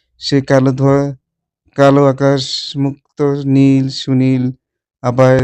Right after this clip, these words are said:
উদ্ভাসিত হয়ে ওঠে। বিপদে ধৈর্য, ধ-, বিপদে ধৈর্য হারালে কখনো সফলতা কাম করা যায় না। পথ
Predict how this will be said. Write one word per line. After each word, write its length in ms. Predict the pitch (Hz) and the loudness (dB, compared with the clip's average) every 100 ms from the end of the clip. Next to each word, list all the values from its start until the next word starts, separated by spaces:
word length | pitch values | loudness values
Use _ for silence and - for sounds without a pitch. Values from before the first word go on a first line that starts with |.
| 131 131 127 _ 156 | -2 -8 -14 _ -12
উদ্ভাসিত 840 | - 127 127 131 127 127 135 127 | -8 -8 -6 0 0 0 -4 -4
হয়ে 200 | 135 131 | -2 0
ওঠে। 320 | 131 120 120 104 - _ _ _ _ _ _ _ _ _ _ _ _ _ _ - _ _ _ _ _ | -2 -4 -8 -10 -14 _ _ _ _ _ _ _ _ _ _ _ _ _ _ -20 _ _ _ _ _
বিপদে 360 | 127 135 147 151 | -2 0 2 2
ধৈর্য, 340 | 143 147 139 160 147 | 2 2 0 -4 -4
ধ-, 400 | 139 151 139 147 139 | -2 -4 -4 -10 -6
বিপদে 440 | 151 147 156 160 | -4 0 0 0
ধৈর্য 360 | 143 151 143 - | 0 0 0 -2
হারালে 400 | 151 151 151 151 156 156 _ _ _ _ | 0 2 0 0 -2 -6 _ _ _ _
কখনো 320 | 147 143 156 | -4 0 0
সফলতা 440 | 147 160 151 151 156 | 2 0 0 0 0
কাম 160 | 151 156 | 0 0
করা 200 | 160 151 | 0 2
যায় 160 | 156 | 2
না। 120 | 151 156 156 _ _ _ _ | 0 -2 -6 _ _ _ _
পথ 200 | 147 147 | -2 -2